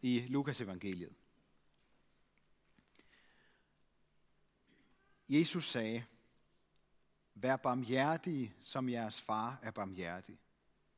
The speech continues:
Døm ikke, så skal I ikke selv dømmes. Fordøm ikke, så skal I ikke fordømmes. Tilgiv,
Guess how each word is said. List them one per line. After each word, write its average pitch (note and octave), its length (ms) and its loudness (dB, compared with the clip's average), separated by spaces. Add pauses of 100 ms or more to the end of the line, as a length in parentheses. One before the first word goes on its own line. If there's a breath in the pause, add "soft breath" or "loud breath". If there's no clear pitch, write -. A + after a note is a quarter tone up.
(520)
Døm E3 260 4
ikke, C#3 400 0 (1000)
så - 220 -4
skal C#3 200 0
I A#2+ 140 0
ikke B2+ 160 2
selv A#2+ 280 -2
dømmes. G#2+ 560 -4 (960 soft breath)
Fordøm F3+ 480 4
ikke, C#3+ 380 2 (280)
så - 160 -8
skal C3 180 0
I A2+ 120 2
ikke A2 160 -4
fordømmes. G#2 680 -6 (1400)
Tilgiv, F#3 540 0